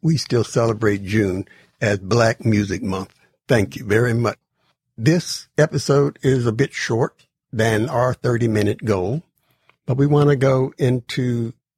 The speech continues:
concrete items that really don't need to be belabored. They came, they saw, they went, and they thrived.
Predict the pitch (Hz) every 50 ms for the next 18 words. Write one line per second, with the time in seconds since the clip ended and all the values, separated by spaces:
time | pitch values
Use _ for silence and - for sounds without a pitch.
0 | _ _ - 156 143 139 131 - - 139 135 127 - _ _ - 117 120 117 117
1 | 120 120 120 110 - - 196 143 135 147 - _ 208 196 170 151 135 123 135 120
2 | 117 - _ _ _ _ _ _ _ _ _ _ _ - 135 127 120 110 117 110
3 | 120 117 107 110 120 107 107 107 104 101 101 123 135 139 _ _ _ _ - 110
4 | 104 104 - - 120 117 131 147 143 - 107 - - 123 120 127 131 120 107 110
5 | 104 117 156 165 - _ _ _ - 127 127 135 139 143 143 143 143 143 147 147
6 | - _ _ _ _ _ _ _ _ _ _ _ _ - 107 104 123 127 131 -
7 | - 156 156 143 - - 107 107 107 - - - -